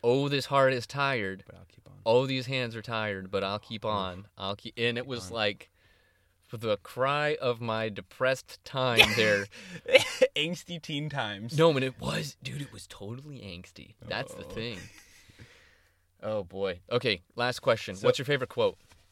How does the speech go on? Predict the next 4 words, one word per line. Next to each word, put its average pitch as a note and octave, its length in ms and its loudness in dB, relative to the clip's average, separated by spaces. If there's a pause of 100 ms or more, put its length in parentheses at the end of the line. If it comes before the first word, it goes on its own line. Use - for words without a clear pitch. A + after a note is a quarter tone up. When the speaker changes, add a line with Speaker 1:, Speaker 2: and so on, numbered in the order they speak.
(140)
Speaker 2:
Favorite B2 300 -6
quote? A#2 360 -4 (140)
Oh. G2 380 -6 (3250)
Hmm. G2+ 340 -16